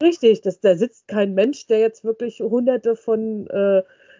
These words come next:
Betriebskostenabrechnungen durchguckt und schaut, ob da eine Anpassung nötig ist oder ob das einfach nur daran lag, dass der irgendwie erst im November eingezogen ist und gleich voll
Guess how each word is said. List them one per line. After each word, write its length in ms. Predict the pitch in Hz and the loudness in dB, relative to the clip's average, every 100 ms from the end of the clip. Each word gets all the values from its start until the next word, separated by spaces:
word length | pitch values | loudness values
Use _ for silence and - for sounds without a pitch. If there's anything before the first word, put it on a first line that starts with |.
| _ - | _ -14
Betriebskostenabrechnungen 1300 | 151 190 220 262 269 - 233 - 208 202 214 233 196 | -12 -10 -4 -2 -2 0 -2 0 -4 0 -2 0 -2
durchguckt 540 | 226 269 - 240 - | -2 -2 -2 -4 -4
und 100 | 214 | -10
schaut, 380 | - 202 240 - | -2 2 2 0
ob 140 | - - | -8 0
da 100 | 214 | 0
eine 140 | 196 | 2
Anpassung 560 | 220 254 214 202 202 190 | -4 -4 -4 -4 -4 -2
nötig 420 | 220 262 202 - | -2 0 -2 0
ist 240 | 196 226 | -2 -2
oder 320 | - 202 196 - | -2 2 4 2
ob 140 | - | 0
das 140 | 208 | -2
einfach 340 | - 190 220 190 | 0 0 0 -2
nur 140 | 196 | -2
daran 340 | 175 180 196 190 | 0 0 -2 -2
lag, 200 | 190 - | -2 -4
dass 200 | 180 - | -8 -2
der 220 | 175 147 | 0 2
irgendwie 220 | 185 190 | 0 -2
erst 200 | 185 180 | -2 -2
im 100 | 196 | -6
November 360 | 165 170 185 165 | -2 -2 0 -2
eingezogen 600 | 170 208 214 196 190 - | 0 -2 -2 0 0 -2
ist 160 | 196 | -8
und 80 | 180 | -6
gleich 180 | 160 156 | -4 -2
voll 260 | - 170 | 0 -2